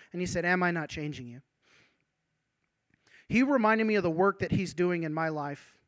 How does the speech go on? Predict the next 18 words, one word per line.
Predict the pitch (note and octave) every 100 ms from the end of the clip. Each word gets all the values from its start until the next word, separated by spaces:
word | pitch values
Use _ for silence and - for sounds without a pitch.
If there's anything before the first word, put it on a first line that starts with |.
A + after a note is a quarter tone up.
| _ _ _ _ F3
because | F#3 F3
I | G3+
believe | G3+ G3+ G3
He | - G#3
wanted | F#3+ F#3 F3+
me | E3+ E3+ E3+ - - -
to | F3
fully | - A3 A#3+ A3+
partner | - - G#3+ G3+ F3+
with | D#3+ E3+ - - -
His | F#3 D#3
work | D#3 F3 E3+
in | D#3
my | D3
life. | D#3 D#3 B2 - _ _ _ _ _ _ _ _ _ _ _ _ -
We | A3
can | A3+ A3
either | A3 F#3+ F#3 F3